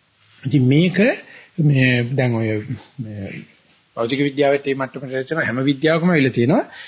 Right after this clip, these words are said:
අපිම දැන් ඔය සාමාන්‍යයෙන් කියනවා අපේ ගමේ කතාවක් තියෙනවා "කවුද යකෝ මගේ අමුඩ කැත කිරුවේ?" කියලා අහනවා. ඔය කවුරුත් ඉන්නවා තමන්ගේ අමුඩ කැත කරන්න. තමන්ට ඒකටත් ගෑනට බයිනවා. "කවුද යකෝ මගේ අමුඩ කැත කිරුවේ?" කියලා.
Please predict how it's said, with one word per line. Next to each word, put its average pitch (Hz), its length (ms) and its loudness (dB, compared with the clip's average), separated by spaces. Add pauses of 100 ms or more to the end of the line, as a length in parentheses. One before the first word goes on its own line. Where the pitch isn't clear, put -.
(120)
අපිම 170 460 4 (300)
දැන් 113 260 -10
ඔය 95 140 -12 (320)
සාමාන්‍යයෙන් 123 680 -8
කියනවා 123 400 -8
අපේ 110 200 -6
ගමේ 104 300 -10
කතාවක් 120 440 -4
තියෙනවා 135 300 -6 (320)
"කවුද 120 300 -16
යකෝ 139 320 -2
මගේ 139 280 -4
අමුඩ 139 220 -2
කැත 156 180 0
කිරුවේ?" 151 340 2
කියලා 110 200 -2
අහනවා. 92 220 -10 (1400)
ඔය 113 180 -20
කවුරුත් 113 440 -6
ඉන්නවා 165 260 2
තමන්ගේ 143 380 4
අමුඩ 151 180 4
කැත 147 200 2
කරන්න. 165 280 2 (960)
තමන්ට 139 260 2
ඒකටත් 185 340 4
ගෑනට 165 260 4
බයිනවා. 101 300 -2 (960)
"කවුද 160 180 4
යකෝ 180 200 2
මගේ 165 200 4
අමුඩ 170 220 4
කැත 143 180 0
කිරුවේ?" 104 300 -4
කියලා. - 260 -16